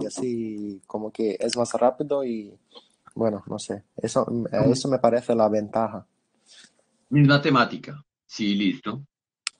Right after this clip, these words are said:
Speaker 2: Bueno. Eh, entonces lo que dice Rafa, que nos gustaría tener es que cuando le demos a editar, en el,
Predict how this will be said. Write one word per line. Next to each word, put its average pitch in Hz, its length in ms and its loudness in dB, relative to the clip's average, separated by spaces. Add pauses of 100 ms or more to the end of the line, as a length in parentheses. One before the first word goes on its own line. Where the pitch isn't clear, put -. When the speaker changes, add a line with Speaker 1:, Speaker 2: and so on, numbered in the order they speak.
(120)
Speaker 2:
Bueno. 76 440 -4 (2000)
Eh, 101 440 2 (840)
entonces 156 640 4
lo 196 160 4
que 180 120 0
dice 143 360 4
Rafa, 131 640 2 (1500)
que 135 120 4
nos 120 180 4
gustaría 113 560 4
tener 107 380 2
es 90 280 -4
que 104 140 -8
cuando 110 280 2
le 107 100 0
demos 113 360 2
a 170 80 2
editar, 160 560 4 (1120)
en 117 120 0
el, 113 260 2